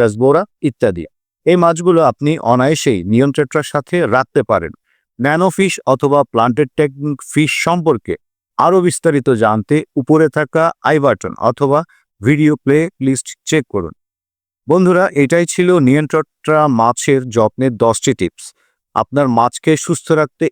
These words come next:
এই টিপসগুলো অনুসরণ করুন এবং আপনার অ্যাকুয়ারিয়ামকে আরও আকর্ষণীয়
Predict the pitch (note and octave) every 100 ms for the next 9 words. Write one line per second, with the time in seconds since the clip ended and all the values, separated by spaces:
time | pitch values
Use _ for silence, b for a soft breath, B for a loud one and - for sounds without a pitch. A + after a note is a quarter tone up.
0 | C3+ D3+ - D#3+ - F3 F3 - B2+ C3+
1 | D#3 D3+ C#3+ B2+ F#2+ E2 A#2+ C#3+ G#2+ E2+
2 | _ _ _ A2 - B2+ B2 B2 C#3 D#3
3 | E3 C#3+ G#2+ - A2+ D3+ F#3 D#3 C3 -
4 | A#2 G2